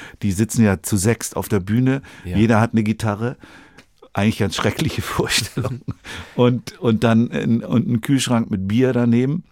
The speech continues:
Speaker 2: Ja.
Speaker 1: Und das ist das Programm. Und dann spielen sie eben, spielen sie eben die Songs. Aber was eben das Besondere dann, daran ist,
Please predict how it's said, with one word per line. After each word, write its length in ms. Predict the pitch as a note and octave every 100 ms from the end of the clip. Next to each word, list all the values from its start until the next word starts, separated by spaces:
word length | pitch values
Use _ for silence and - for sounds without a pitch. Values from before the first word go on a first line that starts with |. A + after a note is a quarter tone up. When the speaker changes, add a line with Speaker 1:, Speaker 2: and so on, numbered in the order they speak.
| -
Speaker 2:
Ja. 180 | - - - -
Speaker 1:
Und 160 | G2 F#2+
das 120 | G#2
ist 140 | A2 A#2+
das 100 | A2
Programm. 440 | B2+ A2+ A2+ F2+
Und 120 | E2
dann 100 | F2 F#2
spielen 280 | - A2
sie 120 | G2+ G2
eben, 260 | G2+ G2 - - - - - -
spielen 300 | - G#2+ F#2+
sie 120 | F#2
eben 140 | F#2+
die 80 | F#2+
Songs. 360 | - A#2 C#3 B2+
Aber 340 | - C3 C#3 A2+
was 180 | A#2
eben 180 | - G#2+
das 120 | G#2+
Besondere 420 | - G2+ G2+ B2 A2+
dann, 280 | A#2 B2 - -
daran 220 | G2+ G#2+
ist, 200 | A#2+ -